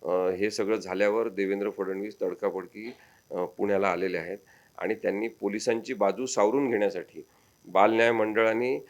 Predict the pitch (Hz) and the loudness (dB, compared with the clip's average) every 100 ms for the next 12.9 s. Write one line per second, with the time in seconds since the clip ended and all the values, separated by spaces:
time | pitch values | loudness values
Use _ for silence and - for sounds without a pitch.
0 | - _ 98 101 101 98 95 104 117 110 | -20 _ 2 4 6 4 0 0 2 4
1 | 104 104 101 92 95 110 - 107 - 98 | 2 2 2 0 0 -4 -2 -8 -8 -12
2 | 110 95 117 110 98 90 104 98 101 101 | -10 0 2 2 -2 -6 -4 0 0 2
3 | 110 95 107 - 90 92 131 - _ _ | 0 -2 -4 -6 -4 -2 -4 -8 _ _
4 | - 104 - 120 131 110 107 107 110 104 | -10 -4 2 2 2 2 4 4 0 0
5 | 95 95 104 90 85 90 92 76 _ _ | -2 -2 -8 -4 -4 -4 -6 -10 _ _
6 | _ _ - 95 104 113 113 107 110 110 | _ _ 2 2 4 2 2 2 2 2
7 | 107 110 120 - _ _ - 95 95 95 | 2 0 -2 -6 _ _ -8 -4 0 0
8 | 95 - 104 104 107 95 90 101 104 104 | -2 0 0 0 -2 -6 -8 -4 2 2
9 | 98 104 - 92 98 104 104 - 98 98 | 4 0 0 -4 0 0 -2 -4 -4 -2
10 | 98 95 98 101 - 98 98 98 90 107 | -4 -2 0 0 -2 -2 -2 -2 -4 -8
11 | 90 - 107 110 - 92 113 95 98 87 | -10 -8 -6 -6 -6 -6 -4 -2 -2 -4
12 | - _ - _ - 95 104 117 123 | -8 _ -20 _ -6 -4 0 0 0